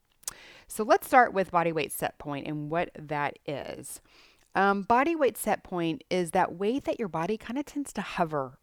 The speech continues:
around. It likes to stay there. It's comfortable with this weight.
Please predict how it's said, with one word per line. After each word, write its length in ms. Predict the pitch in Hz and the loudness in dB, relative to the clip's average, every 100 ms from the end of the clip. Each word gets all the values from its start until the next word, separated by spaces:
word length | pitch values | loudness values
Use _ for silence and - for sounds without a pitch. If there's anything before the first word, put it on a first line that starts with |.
| - | -6
around. 640 | 151 135 107 - - - | -6 -6 -12 -12 -14 -16
It 80 | - | -8
likes 300 | 196 208 - | -6 -6 -8
to 100 | - | -12
stay 440 | 247 - 233 214 214 | -12 -6 -2 0 0
there. 360 | 208 202 202 | -2 -2 -2
It's 180 | 190 - | -4 -8
comfortable 680 | - - 214 - 220 196 202 | -14 -10 -10 -10 -12 -8 -8
with 200 | 196 - | -10 -12
this 240 | 196 - | -12 -12
weight. 580 | 165 143 131 139 - - | -14 -10 -8 -8 -10 -16